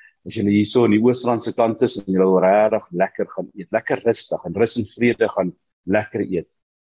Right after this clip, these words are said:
eh, maak 'n draai daar by 'n Freak Boutique Hotel. Maar, ehm, ja, dit is 'n, dit is 'n pragtige plek en, ehm, en ek, ek, ek mis die dae wat ons so by mekaar kan kom. Hoe Tom Les altyd gesê, oortjie teen oortjie, waar ons naby mekaar kan wees en,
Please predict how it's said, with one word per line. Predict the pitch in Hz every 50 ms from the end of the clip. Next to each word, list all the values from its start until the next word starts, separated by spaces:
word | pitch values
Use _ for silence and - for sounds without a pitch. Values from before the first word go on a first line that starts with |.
| _ -
eh, | 85 82 82 80 80
maak | 82 90 92 95 -
'n | 107
draai | 87 92 90 90 92
daar | 90 92 87
by | 87 85 80
'n | 80
Freak | - - 101 101 92 -
Boutique | 95 - - 98 92 - 92
Hotel. | 87 - - 90 82 82 82
Maar, | 90 87 85 85 85 90
ehm, | 92 90 87 87 82 - _ _ _ _ _ _ _ _ _ _ _ _ _ _ _
ja, | 95 101 107 101 95 87 85 - -
dit | 92 -
is | 101 92 - -
'n, | 101 92 87 - -
dit | - 92
is | 104
'n | 104 -
pragtige | 117 117 110 - 120 - 104 101 -
plek | - 107 101 92 - -
en, | 98 87 90 90 90
ehm, | 90 90 90 87 82 78 - _ _ _ _ _ _ _ _ _ _ _ _ _ _ _ _
en | - 85 87 87 85 85 - _ _ _ -
ek, | - - - - 95 87
ek, | - - - 90
ek | - -
mis | 107 120 117 117
die | 127 117 98
dae | 104 95 95 95
wat | 98 95 110
ons | 104 -
so | 110 101
by | 98 95
mekaar | 95 - - 104 101 101 - -
kan | 98 87 - -
kom. | 92 90 85 82 85 - _ _ _ _ _ _ _ _ _ _ _ _ _ _ _ _ -
Hoe | 90 95 -
Tom | 113 98 98 98
Les | 104 101 101
altyd | 101 92 95 92 -
gesê, | 104 - - 101 98 -
oortjie | 117 117 110 - - 113 -
teen | 110 107 101 104
oortjie, | 110 110 104 - - - 95 80
waar | 82 87 90
ons | 87 85 - - 90
naby | 95 98 110 98 104 101
mekaar | 98 92 - - 98 92 92 -
kan | - 92 87 85
wees | 87 92 92 87 - - 82
en, | 80 78